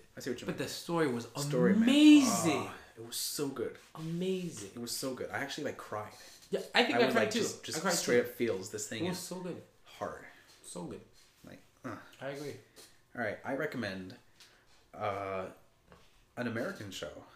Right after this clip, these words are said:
Speaker 1: Nickelodeon show that I'm gonna count as a manga slash anime because it
Speaker 2: Uh.
Speaker 1: is animated.
Speaker 2: Nice. Nice.
Speaker 1: Uh, <laughs> uh, called Glitch Techs on Netflix.
Speaker 2: I have not watched that.
Speaker 1: You should.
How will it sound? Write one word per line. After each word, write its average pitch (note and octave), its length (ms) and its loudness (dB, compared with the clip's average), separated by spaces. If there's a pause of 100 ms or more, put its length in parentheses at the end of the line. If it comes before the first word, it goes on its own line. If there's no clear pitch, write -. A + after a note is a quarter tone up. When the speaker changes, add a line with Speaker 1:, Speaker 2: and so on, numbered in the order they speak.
(120)
Speaker 1:
Nickelodeon A#2 480 -2
show - 200 -8
that F2+ 120 -8
I'm G2+ 60 -10
gonna G2+ 120 -8
count A2+ 280 -8
as G2 340 -10
a G#2+ 40 -14
manga G2 300 -8
slash F#2+ 260 -8
anime G2 200 -8 (100)
because G2+ 240 -10
it F#2+ 80 -8
Speaker 2:
Uh. F#2 40 -6
Speaker 1:
is - 100 -8
animated. F#2 960 -4 (320)
Speaker 2:
Nice. G2+ 300 -12 (920)
Nice. F#2+ 220 -10
Speaker 1:
Uh, B2+ 760 2 (260)
<laughs> - 360 -16
uh, A2 80 -2
called G#2+ 240 -6
Glitch B2+ 260 -4
Techs - 320 -6 (220)
on A2 100 -10
Netflix. - 420 -8
Speaker 2:
I A#2 60 -4
have A#2+ 240 -8
not D#3 200 -2
watched F#3+ 200 -4
that. - 240 -10 (100)
Speaker 1:
You G2 60 -10
should. - 280 -2